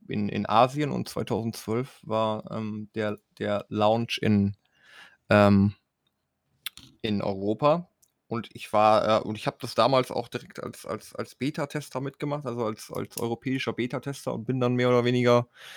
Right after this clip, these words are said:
ähm, die nächsten Jahre drauf hängen geblieben. <laughs> Ich weiß gar nicht, äh, wie lange ich das gespielt hab, also wirklich bis zweitausendneunzehn oder achtzehn. Also wirklich sechs, sieben Jahre durch.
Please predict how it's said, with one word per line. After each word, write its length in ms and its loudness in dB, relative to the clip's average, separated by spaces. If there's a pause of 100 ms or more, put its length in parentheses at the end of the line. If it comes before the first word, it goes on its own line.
(400)
ähm, 520 6 (400)
die 400 -2
nächsten 1000 4 (140)
Jahre 480 8
drauf 240 4
hängen 240 8
geblieben. 680 8
<laughs> 60 -2 (840)
Ich 60 -4
weiß 180 6
gar 120 8
nicht, 240 0
äh, 240 4
wie 40 2
lange 160 4
ich 60 -2
das 160 -12
gespielt 380 -4
hab, 160 4
also 180 4
wirklich 220 -2
bis 280 -6
zweitausendneunzehn 1120 0
oder 200 0
achtzehn. 500 -2 (540)
Also 180 -2
wirklich 480 -8 (300)
sechs, 440 -12
sieben 300 -6
Jahre 320 4
durch. 420 0